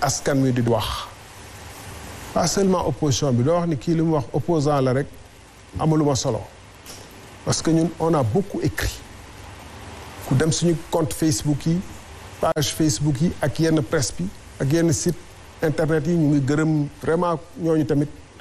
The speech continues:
génn nañu suñu contribution, peut-être plus de dix contributions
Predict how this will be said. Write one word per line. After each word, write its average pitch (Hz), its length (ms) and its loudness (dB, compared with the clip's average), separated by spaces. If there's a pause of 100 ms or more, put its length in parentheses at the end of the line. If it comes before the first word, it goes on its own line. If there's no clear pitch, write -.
(400)
génn 160 220 2
nañu 156 220 4
suñu 156 240 0
contribution, 143 600 0 (220)
peut-être 165 260 0 (140)
plus 180 120 4
de 151 100 4
dix 139 340 2
contributions 175 580 0